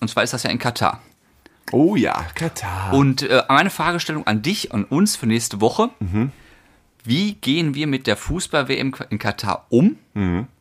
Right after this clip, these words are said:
Speaker 1: Was machen wir? Gucken wir oder gucken wir nicht? Wenn wir gucken, wie gucken wir?
Speaker 2: Mit den Augen.
Speaker 1: Genau. Mit Brille oder ohne Brille?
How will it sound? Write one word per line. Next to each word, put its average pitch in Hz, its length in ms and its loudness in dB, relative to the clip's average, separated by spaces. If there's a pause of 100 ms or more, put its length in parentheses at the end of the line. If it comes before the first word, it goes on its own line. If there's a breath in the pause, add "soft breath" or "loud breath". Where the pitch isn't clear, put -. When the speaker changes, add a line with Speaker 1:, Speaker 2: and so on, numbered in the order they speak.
Speaker 1:
Was 123 240 -2
machen 175 300 -2
wir? 165 80 -2
Gucken 180 420 -4
wir 170 200 -2
oder 123 120 2
gucken - 300 -4
wir 110 80 2
nicht? 175 360 0
Wenn 123 240 0
wir 147 80 -4
gucken, - 360 -4
wie 139 100 -4
gucken - 300 -8
wir? 220 240 -4 (480)
Speaker 2:
Mit 90 100 -4
den 92 100 -2
Augen. 87 340 2 (920)
Speaker 1:
Genau. 107 380 2 (340)
Mit 113 240 2
Brille 139 220 2
oder 123 180 4
ohne 185 200 2
Brille? 226 300 4